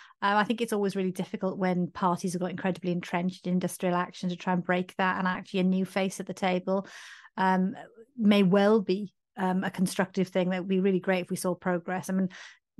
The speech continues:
just a couple of weeks ago, we were talking that we, you know, we were on the brink, we thought, of resolution of the consultant side of the debate, although still, still sounded like juniors were still a long way from it, um,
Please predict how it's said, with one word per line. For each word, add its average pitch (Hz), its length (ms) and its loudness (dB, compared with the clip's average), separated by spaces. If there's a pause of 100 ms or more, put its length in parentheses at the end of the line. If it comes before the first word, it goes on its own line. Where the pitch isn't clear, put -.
(180)
just 226 200 2
a - 40 -14
couple 208 200 2
of 185 40 2
weeks 190 200 0
ago, 180 100 2
we 190 120 4
were 190 80 4
talking 185 440 0
that 190 120 -4
we, 185 260 -8
you 202 80 -2
know, 180 100 2
we 185 120 0
were 185 100 2
on 185 120 4
the 180 60 2
brink, 202 360 0
we 180 120 0
thought, 190 440 0
of 180 300 -4
resolution 190 480 -2
of 180 60 -6
the 185 60 -10
consultant 185 840 -2
side 170 340 -4
of 170 200 -4
the 170 300 -4 (140)
debate, 170 460 -4
although 175 300 -2 (280)
still, 196 260 -2
still 190 280 -4
sounded 175 320 -2
like 175 180 -4
juniors 185 360 -2
were 175 60 -4
still 185 220 -2
a 180 40 2
long 208 220 4
way 180 160 0
from 175 260 -6
it, 185 180 -6 (380)
um, 214 220 4